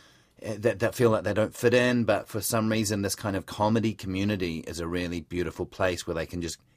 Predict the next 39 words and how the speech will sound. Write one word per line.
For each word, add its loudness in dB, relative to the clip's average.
get 0
up -2
on -4
stage -4
and -12
be 0
themselves -4
and, -4
and -4
try 4
and, 2
and -2
try 2
and 2
weave 2
a 0
joke 4
into -2
it. -2
But 0
essentially -2
it's -4
just -6
five 0
minutes -6
of, -10
like, -6
"I -8
feel -2
rats, -4
I've -16
had -6
a -10
dumb -2
week, -8
blah, 0
blah, -2
blah." -4
And, -2